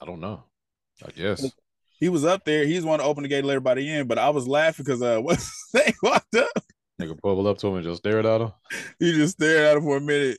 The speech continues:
Speaker 2: and then he just, like, looked to the side and walked <laughs> away. They was like, "The fuck was that?"
Speaker 1: Yeah, the preacher was just like, "What the fuck was that about?" I still don't, I still don't know what that was.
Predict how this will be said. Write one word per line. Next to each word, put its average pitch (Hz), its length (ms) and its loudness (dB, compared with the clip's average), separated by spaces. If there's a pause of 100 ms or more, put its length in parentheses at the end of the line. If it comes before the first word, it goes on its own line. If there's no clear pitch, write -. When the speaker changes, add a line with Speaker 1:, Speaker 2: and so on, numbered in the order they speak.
(120)
Speaker 2:
and 123 120 -8
then 127 100 -6
he 131 80 -8
just, 131 160 -12
like, 117 180 -2
looked 127 180 -6
to 139 60 -8
the 127 80 -8
side 135 280 -2
and 139 80 -8
walked 180 220 -2
<laughs> - 40 -4
away. 208 320 2
They 247 140 4
was 240 140 -4
like, 214 200 -2
"The 349 60 -10
fuck - 240 -8
was 339 160 -2
that?" 508 120 0 (360)
Speaker 1:
Yeah, 85 120 -8
the 80 100 -10
preacher 113 280 -8
was 98 140 -2
just 92 160 -4
like, 92 260 -2 (380)
"What - 0 -
the - 80 -12
fuck 214 160 -10
was 220 100 -10
that 214 100 -6
about?" - 300 -10 (340)
I 107 140 -2
still 107 240 0
don't, - 160 0
I 143 120 4
still 139 180 0
don't 113 100 2
know 95 80 -2
what 92 100 2
that 92 140 0
was. 85 100 -6